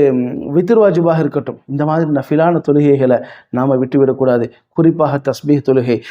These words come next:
நாம விரும்புகிற நேரமெல்லாம் தஸ்பீஹ் தொழுகையை தொழலாம். எனவே சங்கையானவர்களே, இந்த மாதிரி நஃபிலான தொழுகைகளை இந்த நோன்புடைய காலத்தில் எந்த காரணத்தை கொண்டு நாம விட்டுவிடக்கூடாது. உடல்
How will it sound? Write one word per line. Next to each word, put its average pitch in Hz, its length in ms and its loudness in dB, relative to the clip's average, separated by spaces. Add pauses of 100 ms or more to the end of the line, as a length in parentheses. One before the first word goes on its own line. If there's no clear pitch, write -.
(160)
நாம 147 260 2
விரும்புகிற 214 460 4
நேரமெல்லாம் 196 580 2
தஸ்பீஹ் 160 420 -4
தொழுகையை 143 480 -2
தொழலாம். 123 380 -4 (240)
எனவே 196 320 4
சங்கையானவர்களே, 151 600 0 (260)
இந்த 190 260 2
மாதிரி 208 280 2
நஃபிலான 196 460 0
தொழுகைகளை 165 540 2 (260)
இந்த 160 320 2
நோன்புடைய 170 460 2
காலத்தில் 151 460 0
எந்த 180 220 0
காரணத்தை 208 520 0
கொண்டு 180 180 -4
நாம 160 200 -2
விட்டுவிடக்கூடாது. 143 680 2
உடல் 165 340 2